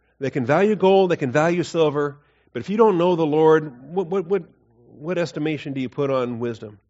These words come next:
What, what value, how do you esteem doctrine? It's worthless to you. You don't even know its value.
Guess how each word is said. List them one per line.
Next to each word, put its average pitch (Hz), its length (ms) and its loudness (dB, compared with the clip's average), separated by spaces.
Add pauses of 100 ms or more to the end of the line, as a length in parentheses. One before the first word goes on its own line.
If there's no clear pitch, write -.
(560)
What, 143 240 4
what 156 160 -4
value, 131 560 0
how 139 160 -2
do 160 80 -4
you 147 140 0
esteem 135 640 -4
doctrine? 110 480 -8 (240)
It's 175 120 -16
worthless 214 420 -12
to 107 100 -14
you. 101 180 -16 (540)
You 226 80 -12
don't 180 100 -4
even 160 140 -6
know 175 100 -2
its 156 140 -6
value. - 420 -12